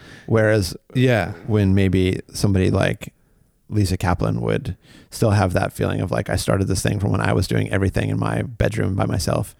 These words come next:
Speaker 2: Yeah,
Speaker 1: You're,
Speaker 2: it,
Speaker 1: you're,
Speaker 2: it,
Speaker 1: that's a
Speaker 2: it's
Speaker 1: certain
Speaker 2: like,
Speaker 1: kind of neck stress.
Speaker 2: I wasn't, like, I wasn't the lowest common denominator at Eighth Blackbird.
Speaker 1: You're like,
Speaker 2: Do you know
Speaker 1: "I
Speaker 2: what I
Speaker 1: hope I'm
Speaker 2: mean?
Speaker 1: making it. Am I making it better? Is
Speaker 2: Yeah,
Speaker 1: this good?"
Speaker 2: like, I wasn't the boss, boss, boss, boss. And
Speaker 1: Right.
Speaker 2: that's what it feels like at Manual. Like, we are the owners of the company. So
Speaker 1: Totally.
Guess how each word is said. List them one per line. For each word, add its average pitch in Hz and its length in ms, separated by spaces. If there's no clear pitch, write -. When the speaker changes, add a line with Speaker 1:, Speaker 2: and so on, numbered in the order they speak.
Speaker 2:
Yeah, 180 220
Speaker 1:
You're, 120 100
Speaker 2:
it, 147 100
Speaker 1:
you're, 131 100
Speaker 2:
it, 131 120
Speaker 1:
that's 135 160
a - 20
Speaker 2:
it's 120 80
Speaker 1:
certain 139 220
Speaker 2:
like, 120 60
Speaker 1:
kind 117 160
of 101 100
neck 101 380
stress. - 480
Speaker 2:
I 151 60
wasn't, 160 400
like, 135 160
I - 20
wasn't 156 320
the 151 80
lowest 127 320
common 110 240
denominator 95 800
at 107 120
Eighth 98 140
Blackbird. - 580
Speaker 1:
You're 127 80
like, 117 80
Speaker 2:
Do 139 40
you 143 60
know 147 60
Speaker 1:
"I - 40
Speaker 2:
what - 20
I 147 40
Speaker 1:
hope 143 80
I'm 143 80
Speaker 2:
mean? 165 40
Speaker 1:
making 202 240
it. 180 40
Am 165 80
I 175 40
making 208 260
it 208 80
better? 226 320
Is 160 100
Speaker 2:
Yeah, 202 100
Speaker 1:
this 123 80
good?" 202 180
Speaker 2:
like, - 320
I 151 80
wasn't 165 320
the 131 80
boss, 117 460
boss, - 260
boss, - 280
boss. - 500
And 113 180
Speaker 1:
Right. 110 140
Speaker 2:
that's 117 220
what 110 300
it 107 140
feels 107 220
like 101 160
at 107 120
Manual. 107 360
Like, 117 180
we 113 140
are 113 80
the 107 80
owners 117 380
of 107 100
the 107 80
company. 113 400
So 107 180
Speaker 1:
Totally. 107 320